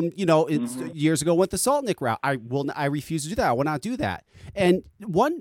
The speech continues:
Speaker 1: one
Speaker 2: No.
Speaker 1: big reason I wanted to have you call in, well, I, I will, I will say this. I'll be honest. One of the reasons I wanted you to call
Speaker 2: Mm-hmm.
Speaker 1: in is because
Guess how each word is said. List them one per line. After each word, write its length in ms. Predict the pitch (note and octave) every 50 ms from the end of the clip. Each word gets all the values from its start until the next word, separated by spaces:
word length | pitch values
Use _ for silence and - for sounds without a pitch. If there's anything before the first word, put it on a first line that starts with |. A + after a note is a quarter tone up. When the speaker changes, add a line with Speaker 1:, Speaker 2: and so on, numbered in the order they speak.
| -
Speaker 1:
one 300 | E3+ G3+ C4+ D4+ F4 F4
Speaker 2:
No. 320 | E4+ G#3+ - - D3 C#3 - D3+
Speaker 1:
big 240 | B2 - C4+ C4 G#3+
reason 340 | G3+ A3+ A#3 A#3 G3+ E3+ D#3
I 80 | D3+ D3+
wanted 280 | E3 E3+ E3+ E3+ E3
to 60 | D#3
have 300 | C3+ B2 D#3+ E3+ E3+ D#3
you 140 | D#3 F3 E3+
call 400 | - - - E3 E3 D#3+ D#3 D3+
in, 320 | C#3 A2+ F#2+ E2+ F2 D#2+ - _ _ _ _ _ _ - -
well, 180 | F3 F3+ - -
I, 160 | F3+ F3 F3 -
I 80 | F#3 F3
will, 240 | F3 F#3+ A3+ B3 - E3+
I 100 | D#3+ D#3+
will 160 | E3 F3+ E3+
say 160 | - - D#3+
this. 220 | C#3 A#2+ G#2 -
I'll 100 | B2 A#2
be 180 | G#2+ C3 B2 A#2
honest. 400 | G#2+ G2 F2 D2 C#2+ - - -
One 220 | A2+ A2 D3+ G#3+
of 60 | C4+ A#3+
the 100 | A#3+ F3+
reasons 380 | D#3 C#3 C3+ A2 B2 A#2+ A2
I 80 | B2 A2+
wanted 360 | A2 G#2+ A2 G#2 G2+ F#2+ -
you 60 | A2
to 80 | G2 G#2
call 280 | - - A2+ G#2+ F#2+ F2
Speaker 2:
Mm-hmm. 100 | - G#2+
Speaker 1:
in 160 | G2+ A2+ A#2+
is 140 | A2+ G#2 -
because 560 | - B2 - - A#2 G#2+ G#2 G2+ F#2 - -